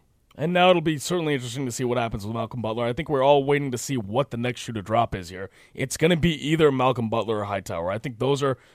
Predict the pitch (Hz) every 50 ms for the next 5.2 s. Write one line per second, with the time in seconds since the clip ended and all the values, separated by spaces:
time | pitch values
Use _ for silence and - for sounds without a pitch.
0 | _ _ - 202 233 214 269 240 220 - 202 226 - 208 180 123 156 175 175 156
1 | - 156 147 127 117 117 123 120 107 101 123 120 120 139 139 135 - 180 190 -
2 | 190 196 202 180 147 131 147 160 139 131 156 127 - 127 104 - - - 131 120
3 | 117 - - _ _ _ _ _ _ _ - 135 127 110 107 127 123 120 123 123
4 | 123 123 123 - - - 185 165 - - 104 107 107 107 110 120 117 - 185 127
5 | - 170 160 147